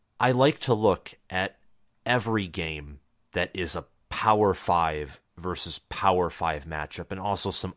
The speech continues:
underrated matchups, maybe between some good Group of Five schools or some non-ranked Power Five schools as well. I, I love those.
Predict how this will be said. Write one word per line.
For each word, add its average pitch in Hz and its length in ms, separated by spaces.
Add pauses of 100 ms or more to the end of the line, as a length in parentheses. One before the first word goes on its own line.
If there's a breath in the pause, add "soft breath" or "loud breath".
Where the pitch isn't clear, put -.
underrated 85 680
matchups, 82 640
maybe 80 280
between 85 640 (360 soft breath)
some 80 420 (140)
good 98 280
Group 95 240
of - 80
Five 92 360
schools 87 680 (500 soft breath)
or 90 340
some 76 640 (180)
non-ranked 90 880
Power 104 320
Five 98 320
schools 95 360
as 85 160
well. 82 240
I, 82 100
I 82 240
love 78 400
those. 80 520